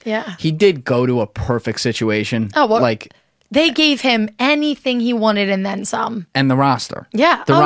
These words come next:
Speaker 2: roster was, was
Speaker 1: That's, that's what I'm talking about, too.
Speaker 2: Yeah, the roster was ready to go. And I think part of it, like, even if he was gonna leave because of the Belichick thing, Brady still, even if he and Belichick were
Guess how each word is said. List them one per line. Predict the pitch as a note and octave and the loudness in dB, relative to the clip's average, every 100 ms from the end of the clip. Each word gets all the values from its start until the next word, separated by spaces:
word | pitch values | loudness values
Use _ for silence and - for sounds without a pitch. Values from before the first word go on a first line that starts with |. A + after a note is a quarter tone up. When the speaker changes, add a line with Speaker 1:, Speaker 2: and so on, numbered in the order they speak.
| D4+ | 4
Speaker 2:
roster | A3 C3+ | 4 2
was, | A#2+ A2+ - - | 0 0 -2 0
was | |
Speaker 1:
That's, | C4 - | 2 2
that's | C#4 D4 D4 | 2 2 2
what | C4 | 0
I'm | |
talking | A3 D4 C#4 | 2 2 2
about, | G3+ - C4+ | 0 0 2
too. | |
Speaker 2:
Yeah, | C#4+ A3 - - | 2 2 -6 -14
the | B2 C3 | -10 -2
roster | D#3+ - - | 0 0 -2
was | C3 A#2+ | -4 -2
ready | B2+ A#2 | -2 -2
to | A2 | -2
go. | C#3 C#3 A#2+ - - - - | 2 2 0 -8 -20 -20 -8
And | B2+ B2+ | -2 0
I | |
think | B2+ - D#3+ - _ | 0 0 0 -2 _
part | - G3 G#3 | -2 2 4
of | B2+ | 2
it, | B2 A#2 | 0 0
like, | B2 - | -2 -2
even | D#3+ G3 | -2 0
if | G3+ | 0
he | - | -2
was | F3+ D3+ | -4 -2
gonna | - D3+ C3+ | 0 2 2
leave | A#2+ B2+ D3+ E3 - _ _ _ _ _ _ _ _ - | 2 0 0 -2 -14 _ _ _ _ _ _ _ _ -6
because | B2+ - B2+ | -2 0 0
of | B2 | -2
the | |
Belichick | A#2 A2+ A#2+ C#3 - | 0 0 0 -2 0
thing, | D3 D3 - _ _ _ - | 0 0 -4 _ _ _ -2
Brady | C3+ D3 G3+ G#3 | 2 4 4 0
still, | - - - - | 0 0 0 0
even | D3 F3 | 0 2
if | F#3 - | 2 0
he | F3 | 0
and | D#3+ C#3 | 2 4
Belichick | C3 C3 - A#2+ A2+ - _ _ | 2 2 0 -2 -2 -12 _ _
were | B2+ A#2+ A#2 A2+ A2 | -2 0 2 0 -2